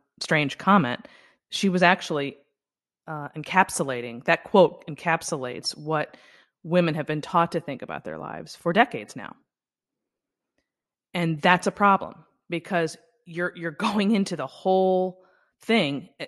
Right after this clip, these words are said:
which you eventually will do. And she did.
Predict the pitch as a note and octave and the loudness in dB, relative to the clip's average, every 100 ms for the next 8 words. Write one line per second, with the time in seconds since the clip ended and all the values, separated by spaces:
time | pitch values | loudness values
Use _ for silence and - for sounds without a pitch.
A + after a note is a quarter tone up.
0 | E3 F#3 - F#3+ F#3 F#3 G3+ A#3 G#3 F#3 | -6 -4 -2 -2 0 2 2 4 2 4
1 | G3+ G3+ C4 - - _ D#3+ E3 A#3 C#3 | 4 4 2 -2 -12 _ -8 -4 -4 -4
2 | B2 | -6